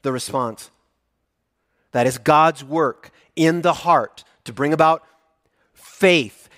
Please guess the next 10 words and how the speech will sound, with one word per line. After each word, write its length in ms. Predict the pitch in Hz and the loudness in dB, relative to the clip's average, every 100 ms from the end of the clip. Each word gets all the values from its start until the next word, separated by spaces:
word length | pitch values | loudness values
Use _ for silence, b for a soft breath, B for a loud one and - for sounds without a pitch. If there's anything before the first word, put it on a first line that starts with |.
| b | b
and 220 | 147 135 | -2 0
belief 560 | 147 139 151 185 131 - b b | 2 4 4 0 -2 -14 b b
and 160 | 160 147 | 0 0
a 100 | 127 | -2
calling 680 | - - 180 202 214 202 180 | -6 -4 2 2 2 -2 -2
out, 480 | 165 117 - - _ _ | -2 -2 -8 -20 _ _
a 60 | 135 | -10
confession 920 | - 139 - - 208 - 147 110 - _ _ _ | -6 -6 -4 2 2 0 -8 -10 -12 _ _ _
of 140 | 139 131 | -10 -8
Jesus. 460 | 143 120 101 - | -8 -8 -12 -20